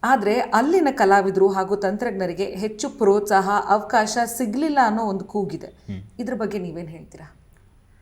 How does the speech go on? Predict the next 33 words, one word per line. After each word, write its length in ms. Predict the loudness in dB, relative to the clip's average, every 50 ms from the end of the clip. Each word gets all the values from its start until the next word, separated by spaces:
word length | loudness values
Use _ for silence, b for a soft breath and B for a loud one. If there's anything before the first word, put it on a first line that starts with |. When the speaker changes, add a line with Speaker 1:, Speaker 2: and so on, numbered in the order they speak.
| _ _ -20 _ _ _ _ _
Speaker 2:
ಹೌದ್ರಿ 580 | -20 -18 -16 -12 -6 -2 -2 0 0 -2 -4
ಮೇಡಮ್, 240 | -6 -6 -8 -10 -12
ಆ 220 | -8 -4 0 2 2
ಒಂದು 180 | 2 2 0
ವಿಷಯದೊಳಗ 540 | -2 -4 -2 -2 -2 0 0 0 0 2 2
ನಾನು 420 | 0 0 0 -4 -6 -6 -6 -6
Speaker 1:
ಹ್ಮ್. 100 | -4 -4
Speaker 2:
ಭಾಳಷ್ಟು 340 | -2 -2 0 -2 -2 -4 -6
ಅನ್ಕೋತಿರ್ತೇನೆ 460 | -6 -4 -4 -4 -4 -6 -6 -8 -8
ರೀ. 60 | -8 -6
ಹೆಂಗಂದ್ರ 280 | -6 -4 -4 -4 -6 -6 -8 -12 b b b b b b b b -6
ನಮ್ಮ 160 | -4 -4 -4
ಉತ್ತರ 220 | -2 -2 -2 -2
ಕರ್ನಾಟಕದ 540 | 0 0 -2 -2 -2 -4 -6 -6 -6 -4 -2
ಲಿಸ್ಟ್ 260 | -2 -2 -4 -2 -2
ಒಳಗ 160 | -2 -2 0 -2
ಒಂದು 180 | -2 -4 -4
ಹದಿನಾರು 360 | -6 -6 -4 -2 0 0 0
ಜಿಲ್ಲಾ 220 | 0 0 2 2 0
ಬರ್ತಾವ್ರಿ, 360 | 0 -2 -4 -6 -10 -10 -12
Speaker 1:
ಹ್ಮ್. 320 | -14 _ _ _ -8 -4
Speaker 2:
ಹಾವೇರಿಯಿಂದ 520 | -2 0 0 0 0 0 0 -2 -4 -4 -6
ಹಿಡ್ಕೊಂಡು 760 | -4 -4 -6 -8 -8 -8 -6 -4 -4 -4 -6 -8 -12 b b b b b b b b b
ಪೂರ್ತಿ 220 | -4 -2 -2 0 0
ಬೀದರ್ವರೆಗೂ. 540 | 0 2 2 2 2 0 0 -2 -4 -6
Speaker 1:
ಹ್ಮ್. 240 | -8 -10 -10 -12 -14 -16 -18 -20 -20 -20 -20 -20 -8
Speaker 2:
ಹದಿನಾರು 420 | -6 -4 -2 0 2 2 2 2
ಜಿಲ್ಲೆ 240 | 2 0 -2 0 0
ಒಳಗ 240 | 0 0 0 -2 0
ಒಬ್ಬರು 380 | 0 -2 -2 0 0 0 0
ಸೂಪರ್ 300 | 0 -2 -2 -4 -4 -4
ಸ್ಟಾರ್ 200 | -4 -6 -8 -8
ಇಲ್ಲ. 220 | -6 -8 -10 -12